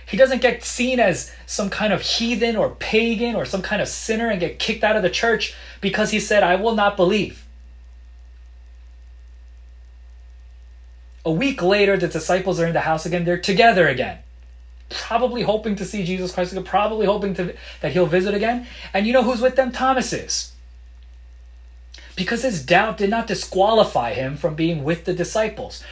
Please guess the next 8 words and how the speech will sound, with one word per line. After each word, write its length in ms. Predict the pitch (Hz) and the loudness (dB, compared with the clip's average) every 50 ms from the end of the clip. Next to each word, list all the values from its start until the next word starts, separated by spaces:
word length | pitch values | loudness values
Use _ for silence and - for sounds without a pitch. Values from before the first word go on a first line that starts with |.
| - - | -12 -8
from 100 | - 160 | -8 -4
getting 240 | 156 220 240 247 233 | -2 0 0 0 0
a 80 | 208 - | -2 0
chance 480 | - - - - 214 214 214 208 - | 0 0 0 0 0 -2 -2 -2 -4
to 80 | - 170 | -4 -6
see 300 | - - - 214 214 190 | -4 -4 -2 -2 0 0
Jesus 400 | - - 160 165 160 175 170 - | 0 0 0 0 0 -2 -2 -4
Christ, 420 | - - 202 220 196 - - - | -4 -2 -2 -2 -2 -2 -4 -10